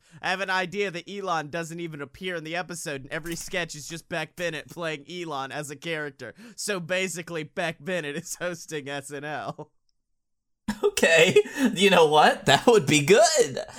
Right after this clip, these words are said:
Speaker 2: That would be better than anything else we've said so far.
Speaker 1: Yeah.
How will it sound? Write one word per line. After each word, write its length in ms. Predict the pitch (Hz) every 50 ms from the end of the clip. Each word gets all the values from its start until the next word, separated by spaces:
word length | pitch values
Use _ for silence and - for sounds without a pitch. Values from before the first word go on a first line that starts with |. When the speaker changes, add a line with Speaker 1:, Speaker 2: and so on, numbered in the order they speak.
| 226 -
Speaker 2:
That 200 | 196 - 190 -
would 140 | 269 233
be 120 | 180 185 156
better 320 | 127 160 170 180 190 190
than 160 | 165 170 170
anything 440 | 175 180 190 208 202 202 196 156 160
else 220 | 180 196 202 202 156
we've 180 | 147 143 135 131
said 280 | - 160 160 147 131
so 160 | - 131 120 110
far. 440 | - - - - 135 131 - - - - - - - - -
Speaker 1:
Yeah. 440 | 185 190 190 185 180 180 170 160 160